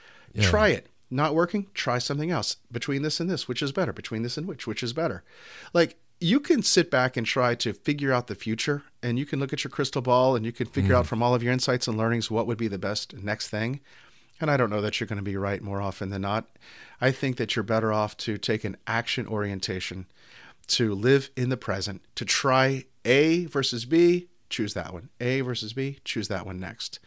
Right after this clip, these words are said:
Speaker 2: And allow life to unfold organically. Be intentional about a point on the horizon that you wanna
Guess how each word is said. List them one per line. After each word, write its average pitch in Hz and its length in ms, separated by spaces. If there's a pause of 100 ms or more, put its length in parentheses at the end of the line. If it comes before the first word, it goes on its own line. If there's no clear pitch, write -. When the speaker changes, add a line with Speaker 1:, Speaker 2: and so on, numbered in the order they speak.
(440)
Speaker 2:
And 127 120
allow 123 360
life 151 280
to - 160
unfold 113 380
organically. 117 720 (340)
Be 262 160
intentional 190 500
about 147 220
a 110 60
point 151 340
on 127 140
the 120 60
horizon 104 480
that 95 120
you 104 120
wanna 95 240